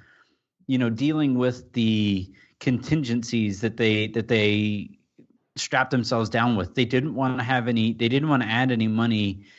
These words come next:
heading into next offseason because for whatever reason, they think LeBron is on the table and they think Paul George is also on the table. So given everything that, you know, how much harder they made their jobs on themselves,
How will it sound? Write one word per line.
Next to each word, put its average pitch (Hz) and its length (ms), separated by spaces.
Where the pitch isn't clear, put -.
heading 117 220
into 110 200
next 107 240
offseason 117 500
because 101 440
for 123 220
whatever 117 300
reason, 113 360
they 104 140
think 107 300
LeBron 107 440
is 101 200
on 104 160
the 98 80
table 110 360
and 110 80
they 101 80
think 104 280
Paul 110 200
George 101 480
is 110 140
also 117 300
on 110 80
the 101 80
table. 95 420
So 104 440
given 160 360
everything 160 720
that, 120 160
you 113 160
know, 104 200
how 151 200
much 151 180
harder 143 240
they 113 120
made 113 260
their 110 140
jobs 113 360
on 104 120
themselves, 95 640